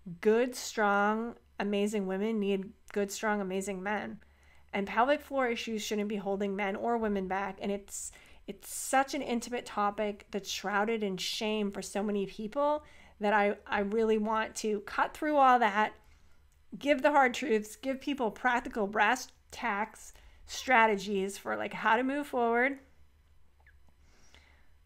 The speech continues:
so we can all just be living in the fullness that God has designed for us to live through, so, or live in. So yeah, um, some of this stuff will be individualized, so your exact movement mechanics,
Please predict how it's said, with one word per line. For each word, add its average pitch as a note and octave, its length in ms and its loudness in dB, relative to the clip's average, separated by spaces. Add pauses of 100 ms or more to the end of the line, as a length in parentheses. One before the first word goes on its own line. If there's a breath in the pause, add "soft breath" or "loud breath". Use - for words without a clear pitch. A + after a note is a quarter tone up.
so A#3 160 -4
we A#3 100 -2
can A3+ 160 -4
all A3 140 0
just G#3+ 320 -10
be A3+ 260 -2
living A3+ 480 -2
in B3 140 -2
the A3 60 -2
fullness C4+ 480 -4
that G#3 180 -10
God G#3+ 220 0
has G#3 140 -10
designed G#3+ 440 -2
for A3 100 -4
us - 160 -8
to G#3 80 -8
live G#3+ 180 -4
through, - 220 -14
so, - 220 -6 (200)
or A3 100 -6
live G3 200 0
in. G#3 160 -8 (760 soft breath)
So - 120 2
yeah, A3+ 240 2 (240)
um, A#3 260 6 (1040)
some C#4+ 240 4
of D#4 60 2
this D4+ 140 0
stuff D4+ 180 4
will D4+ 80 -2
be C4+ 160 0
individualized, B3 840 0
so B3+ 60 -4
your A#3 200 2
exact A3+ 340 2
movement A3 300 0
mechanics, A#3+ 720 -4